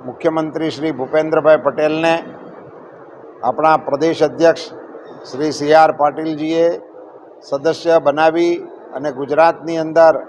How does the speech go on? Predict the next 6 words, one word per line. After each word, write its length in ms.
સદસ્યતા 640
અભિયાનનો 540
પ્રારંભ 500
કરાવેલો 560
છે. 260
સમગ્ર 440